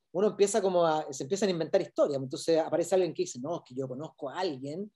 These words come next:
que conoce a la mina que grabó eso porque es la secretaria de la radio", y empieza unos mitos, una historia <laughs>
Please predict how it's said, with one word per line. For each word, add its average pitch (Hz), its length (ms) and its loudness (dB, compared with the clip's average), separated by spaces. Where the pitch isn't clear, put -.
que 131 120 -10
conoce 151 440 -2
a 160 40 2
la 139 120 -2
mina 202 340 0
que 190 80 -4
grabó 185 400 4
eso 214 220 2
porque 170 220 -6
es 165 60 0
la 156 100 -4
secretaria 139 600 0
de 175 80 4
la 156 120 -4
radio", 185 220 -6
y 190 60 6
empieza 180 340 2
unos 147 320 0
mitos, 175 480 -2
una - 140 -20
historia 220 560 -2
<laughs> - 360 -2